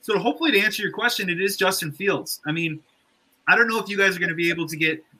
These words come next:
the best grasp in the world of what this kid's gonna be, 'cause I don't think we, any of us know what it is yet. But the dude is calm, the guy is really confident, and he has elite, elite skills. So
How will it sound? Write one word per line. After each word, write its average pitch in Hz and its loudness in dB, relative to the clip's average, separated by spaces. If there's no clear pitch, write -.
the 156 0
best 151 2
grasp 143 2
in 196 -4
the 190 -4
world 185 -4
of 151 -2
what 151 -2
this 147 -2
kid's 156 -4
gonna 143 0
be, 139 0
'cause 151 -4
I 151 2
don't 175 -8
think 147 -6
we, 156 -4
any 156 4
of 151 -2
us 135 -4
know 135 -4
what 139 0
it 120 -4
is 143 -2
yet. 175 -4
But 160 0
the 156 2
dude 185 0
is 151 0
calm, 185 -2
the 131 -8
guy 156 6
is 156 2
really 170 2
confident, 185 0
and 147 2
he 151 4
has 170 6
elite, 156 2
elite 139 0
skills. - -8
So 147 -2